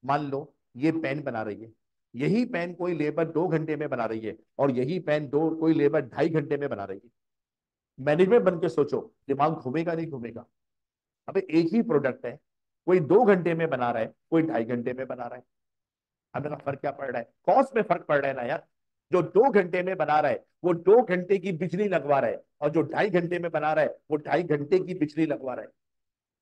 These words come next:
जो दो घंटे में बना रहा है, वो लेबर के दो घंटे के पैसे ले रहा है, जो ढाई घंटे में बना रहा है, वो ढाई घंटे में लेबर के पैसे ले रहा है। एतराज किस पर है? एतराज है ना? मुझे एक बात बता दो,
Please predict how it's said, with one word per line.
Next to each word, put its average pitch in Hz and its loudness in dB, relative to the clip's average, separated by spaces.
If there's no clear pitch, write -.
जो 160 4
दो 208 6
घंटे 202 4
में 190 -2
बना 165 0
रहा 156 2
है, 113 -2
वो 160 2
लेबर 156 2
के 185 2
दो 190 4
घंटे 175 0
के 175 -4
पैसे 165 -6
ले 143 0
रहा 135 0
है, 107 -6
जो - -12
ढाई 147 0
घंटे 165 0
में 165 -2
बना 147 -2
रहा 151 0
है, - -4
वो 151 4
ढाई 147 -2
घंटे 156 -4
में 165 -4
लेबर 143 0
के 156 -2
पैसे 143 -2
ले 127 0
रहा 113 -4
है। - -18
एतराज 147 -4
किस - -18
पर 123 -4
है? 107 -4
एतराज 120 -4
है 120 -8
ना? 127 -12
मुझे 131 -2
एक 120 -6
बात 139 -2
बता 127 -6
दो, 123 -6